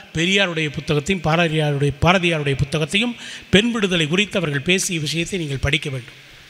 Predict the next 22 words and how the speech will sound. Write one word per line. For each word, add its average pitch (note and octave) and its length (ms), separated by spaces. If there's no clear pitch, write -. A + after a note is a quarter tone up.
அதற்கு E3 360
பிறகு A#3 380
யாராவது F3+ 480
காதல் E3+ 280
கடிதம் D3 300
கொடுத்தால் F#3 400
படியுங்கள். B2 420
அந்த E3+ 200
காதல் A#3 360
கடிதம் G3 360
பிழையில்லாமல் A3 600
இருந்தால் F#3+ 320
அவனை E3+ 220
காதலியுங்கள். C#3 640
நண்பர்களே, G3 460
உங்களுக்கு G3 420
ஒரு E3+ 100
சொல், C#3 260
நீங்கள் G#3+ 320
பிழையில்லாமல் A#3+ 580
எழுத A#3+ 200
முடியாது, F3+ 540